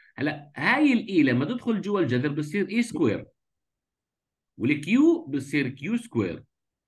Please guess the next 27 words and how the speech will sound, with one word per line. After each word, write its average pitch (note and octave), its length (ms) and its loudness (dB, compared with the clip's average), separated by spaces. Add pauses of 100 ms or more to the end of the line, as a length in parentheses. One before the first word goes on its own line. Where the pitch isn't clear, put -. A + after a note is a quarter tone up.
(100)
والام G3 600 0
بتصير D#3 440 -2
ام C#4 140 0
سكوير. A2 480 -4 (560)
يعني B2+ 300 -4
أي C#4 260 2
كمية D#3 680 0 (100)
بدي C#3+ 240 0
أدخلها F3 400 -2
جوا A3 240 -2
الجذر C3+ 500 0
لازم E3 280 -4
أربعها C4+ 600 -4
لما A#2 160 -2
تفوت B2 180 -4
جوا A2+ 200 0
الجذر، F2+ 300 -6 (140)
وبالتالي D3 340 0
شو A3+ 100 -2
بصير A#3+ 200 -4
عندي؟ G2+ 220 -2
بصير A2 240 -6
عندي B2 200 -2
هنا G#2 120 0
ال F#2 160 -4
V G3+ 300 -2
final G2+ 520 -4